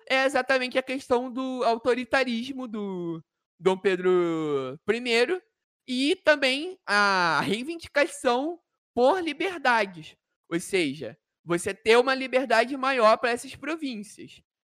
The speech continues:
Lembrando que esse movimento ele vai ter um caráter absurdamente republicano.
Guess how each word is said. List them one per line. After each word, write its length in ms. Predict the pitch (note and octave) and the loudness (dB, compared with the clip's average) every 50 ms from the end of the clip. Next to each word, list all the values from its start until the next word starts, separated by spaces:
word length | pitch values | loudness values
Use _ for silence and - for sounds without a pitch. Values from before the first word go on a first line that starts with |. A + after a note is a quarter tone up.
| _ _ - | _ _ -4
Lembrando 640 | F3+ G#3+ B3 C4+ C4 A#3 A#3 A#3+ C4+ D4+ F4 F4 E4+ | -2 0 0 0 2 2 4 4 4 2 0 -4 -6
que 400 | _ - C4 B3 G#3+ E3 C#3+ - _ - | _ -6 -4 -2 -2 -2 -2 -4 _ -4
esse 220 | - F3 - - A#3 | -4 -4 -4 -2 2
movimento 580 | A3 A#3 A3+ A#3+ C4+ B3+ B3+ A#3+ A#3 A3+ A#3 | 2 2 2 2 -2 -4 -4 -4 -4 -2 -4
ele 140 | F#3+ F3 F3 | -4 -2 0
vai 160 | F3+ G3+ G3+ | 0 0 -2
ter 160 | G3+ - G#3 | 0 0 -2
um 140 | G#3+ A#3 C4 | -2 -2 -2
caráter 720 | - - C#4 A#3+ A#3 A#3 A3 G3+ G3+ - - B2 C3+ - - _ _ _ _ _ _ - | -4 0 2 4 4 6 4 4 2 0 -8 -12 -12 -12 -16 _ _ _ _ _ _ 2
absurdamente 880 | - G3 A3+ C4 E4 D#4 - C#4+ C4+ C4 C4 B3 A#3 A#3+ B3 - C#4+ | 4 4 4 4 0 -4 -4 -6 -2 0 0 0 0 -2 -6 -6 -4
republicano. 1000 | B3+ C4 - - - A#3+ G3+ A#3 B3 - - - G#3 G#3+ A#3+ C4+ D#4+ D4 G3+ D#3+ | -4 -4 -4 -4 -4 -6 -4 -6 -8 -6 -2 0 0 2 0 -2 -4 -10 -12 -14